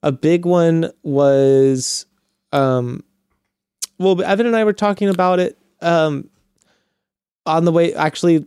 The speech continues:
in the living room before we were recording, we were talking about, like, areas of toxic masculinity. And I just, like, I think the biggest thing was, like, this sort of dialogue with the broads of, um, encouraging us to go to those places and, like,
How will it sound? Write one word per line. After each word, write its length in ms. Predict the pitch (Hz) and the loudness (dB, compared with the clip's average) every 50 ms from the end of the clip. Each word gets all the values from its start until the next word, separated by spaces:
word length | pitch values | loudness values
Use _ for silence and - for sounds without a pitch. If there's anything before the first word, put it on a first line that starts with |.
| _ - | _ -6
in 200 | - 160 147 147 | -4 -2 0 0
the 60 | 135 | 0
living 280 | 131 151 165 208 196 | 0 0 0 2 2
room 140 | 151 135 131 | 2 2 2
before 300 | 131 139 127 - 151 143 | 0 -2 -2 0 0 2
we 100 | 143 143 | 4 4
were 140 | 143 139 139 | 4 4 4
recording, 480 | 135 139 135 - - 170 185 180 156 139 | 2 2 0 0 -2 0 0 0 2 2
we 100 | 135 139 | 2 2
were 80 | 135 | 2
talking 400 | 135 - 143 139 127 - 147 147 | 0 -2 -2 -2 -2 -2 -2 -2
about, 500 | 147 131 139 123 123 127 131 - _ - | -2 -2 -2 0 0 -2 -2 -4 _ -4
like, 300 | - 135 131 131 127 - _ _ - | -2 0 0 -2 -2 -6 _ _ -4
areas 340 | 139 135 127 131 131 135 135 | -2 0 0 2 2 0 0
of 100 | 143 143 - | -4 -6 -4
toxic 400 | 151 135 135 - - 147 139 - | -4 -4 -4 -4 -4 -4 -4 -2
masculinity. 800 | 143 139 139 135 - - 143 131 139 165 196 180 135 123 - - | -2 -2 -2 -2 -2 -2 0 0 2 0 0 -2 -2 -4 -4 -4
And 140 | 120 123 127 | -4 -4 -4
I 40 | 123 | -2
just, 280 | 123 - 127 - - | -2 -2 -4 -2 0
like, 320 | 135 127 127 127 - - - _ _ _ _ _ _ - | 0 0 0 0 -2 -8 -20 _ _ _ _ _ _ -4
I 100 | 131 139 | -2 0
think 140 | 170 185 180 | 0 0 -2
the 80 | 160 | -2
biggest 360 | 131 139 139 170 240 - - | -2 -2 0 0 0 -2 -2
thing 220 | - - 123 120 120 | 0 0 0 0 0
was, 180 | 123 120 120 | 0 -2 0
like, 200 | - 120 117 - | 0 -2 -2 -2
this 320 | - 123 120 - - - - - | -2 -2 -2 -2 -4 -8 -10 -12
sort 320 | - - - 131 131 131 | -8 -4 0 0 2 2
of 240 | 131 123 120 - - | 0 -2 -2 -6 -10
dialogue 600 | - 127 127 120 123 139 147 143 131 123 120 117 | -8 -4 -2 0 0 2 2 2 2 0 0 0
with 160 | 127 123 123 | -2 -4 -4
the 80 | - 123 | -4 -6
broads 640 | 117 - 120 120 127 139 131 120 117 127 - - - _ _ - | -4 -2 -2 0 0 0 0 0 -2 -4 -8 -12 -14 _ _ -2
of, 520 | 131 123 123 123 120 120 120 - - _ _ _ _ _ _ _ _ _ _ _ _ _ - | 0 2 2 2 0 -2 -6 -10 -20 _ _ _ _ _ _ _ _ _ _ _ _ _ -6
um, 440 | 143 135 131 127 123 120 123 - - | -4 -2 0 0 0 -2 -4 -6 -6
encouraging 640 | - 139 131 131 - 135 139 147 147 156 156 147 | -4 -4 -4 -2 0 0 0 0 0 0 -2 0
us 160 | 143 131 - - | -2 -2 -2 -4
to 100 | - 131 | -6 -6
go 240 | 127 123 117 127 | -2 0 0 0
to 80 | 147 151 | 2 2
those 220 | 135 117 117 113 | 0 0 0 -2
places 500 | - - 131 117 113 - - 120 120 120 | -4 -2 -2 -2 -2 -2 -2 -4 -4 -4
and, 180 | 131 - 123 123 | -6 -6 -6 -4
like, 280 | 123 120 117 117 - | -2 -2 -4 -4 -6